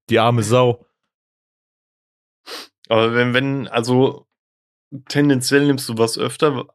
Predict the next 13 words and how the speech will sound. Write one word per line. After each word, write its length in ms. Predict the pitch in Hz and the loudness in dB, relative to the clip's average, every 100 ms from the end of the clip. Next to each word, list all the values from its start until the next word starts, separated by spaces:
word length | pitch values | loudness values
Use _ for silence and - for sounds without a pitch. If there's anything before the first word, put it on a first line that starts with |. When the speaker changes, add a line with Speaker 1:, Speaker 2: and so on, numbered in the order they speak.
| _ | _
Speaker 2:
Waffel 400 | 131 120 127 175 | -6 -4 -2 -2
oder 220 | 143 120 | 0 0
Becher? 400 | 104 104 - 90 _ _ _ _ _ _ _ _ _ _ _ _ - | 0 -4 -6 -12 _ _ _ _ _ _ _ _ _ _ _ _ -12
Speaker 1:
Mm, 680 | 107 104 104 101 95 95 95 _ _ _ _ _ _ _ _ - | -8 -6 -4 -4 -4 -4 -6 _ _ _ _ _ _ _ _ -14
ich 140 | - | -4
würd 140 | 131 131 | -4 -2
sagen, 280 | 98 101 | -2 -2
tatsächlich 400 | 95 82 90 82 | -6 -6 -6 -8
gleich, 360 | - 80 107 - _ - | -6 -4 -4 -8 _ -6
gleich 260 | 95 104 | -4 -4
oft 240 | 78 - 73 | -12 -14 -12
irgendwie. 300 | 78 78 87 _ _ _ _ _ _ | -10 -10 -12 _ _ _ _ _ _
Speaker 2:
Mhm. 220 | - 107 | -12 -12